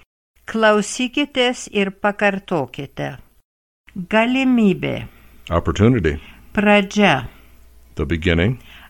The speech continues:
Speaker 1: Apskritai.
Speaker 2: In general, all in all.
Speaker 1: Nebenaudoti.
Speaker 2: To not use again.
Speaker 1: Įsižeisti.
Speaker 2: To take offense, to be insulted.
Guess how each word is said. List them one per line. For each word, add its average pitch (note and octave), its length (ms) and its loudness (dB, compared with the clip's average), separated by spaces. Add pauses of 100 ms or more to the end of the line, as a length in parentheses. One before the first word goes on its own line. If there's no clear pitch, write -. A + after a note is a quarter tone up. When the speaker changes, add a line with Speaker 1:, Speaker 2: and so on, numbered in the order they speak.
(120)
Speaker 1:
Apskritai. G3+ 1040 -2 (520)
Speaker 2:
In F2+ 160 4
general, G2+ 520 4 (120)
all F#2+ 260 2
in F#2 80 4
all. F2+ 340 2 (460)
Speaker 1:
Nebenaudoti. G3+ 1500 2 (960)
Speaker 2:
To G2+ 120 0
not G2 240 4
use A2+ 320 2
again. D2 360 -4 (720)
Speaker 1:
Įsižeisti. G#3 1300 0 (680)
Speaker 2:
To - 100 -8
take F#2+ 220 2
offense, F#2 520 0
to - 140 -6
be G#2 140 2
insulted. G#2 640 0